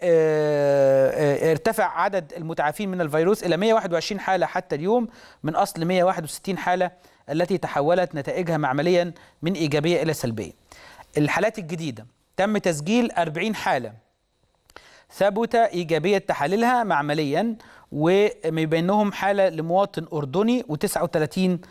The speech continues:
آه، مصري، وهم من المخالطين للحالات الإيجابية التي تم اكتشافها والإعلان عنها مسبقًا، وذلك ضمن إجراءات الترصد والتقصي التي تجريها الوزارة وفقًا لإرشادات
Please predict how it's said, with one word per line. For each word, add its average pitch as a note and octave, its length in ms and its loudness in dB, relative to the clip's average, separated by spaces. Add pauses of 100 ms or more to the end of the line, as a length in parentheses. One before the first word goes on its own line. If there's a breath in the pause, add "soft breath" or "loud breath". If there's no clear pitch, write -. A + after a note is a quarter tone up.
(480 loud breath)
آه، D3+ 240 2
مصري، D3 380 -4 (420)
وهم D#3 560 0
من C#3+ 180 -8
المخالطين E3 920 0 (380 loud breath)
للحالات E3+ 720 0
الإيجابية D#3 680 0 (120)
التي E3 240 -2
تم G#3 260 0
اكتشافها A3 580 -2 (340 loud breath)
والإعلان E3 520 0
عنها G3 320 -2
مسبقًا، D3 480 -6 (640 soft breath)
وذلك F#3 460 2
ضمن F#3 280 0
إجراءات E3 520 0
الترصد E3 460 -4
والتقصي E3+ 560 -4
التي E3 220 -2
تجريها E3+ 300 0
الوزارة F#3 460 0 (340 loud breath)
وفقًا F#3 280 -4
لإرشادات D#3+ 600 0